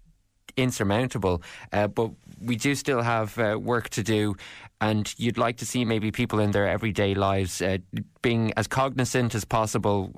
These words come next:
uh, in, in this regard, but, like, structurally as well,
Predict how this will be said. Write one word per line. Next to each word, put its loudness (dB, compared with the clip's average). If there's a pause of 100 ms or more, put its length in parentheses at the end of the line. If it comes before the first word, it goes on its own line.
(100)
uh, 2
in, 0
in 0
this 0
regard, 2
but, 0
like, 0
structurally 0
as -2
well, 2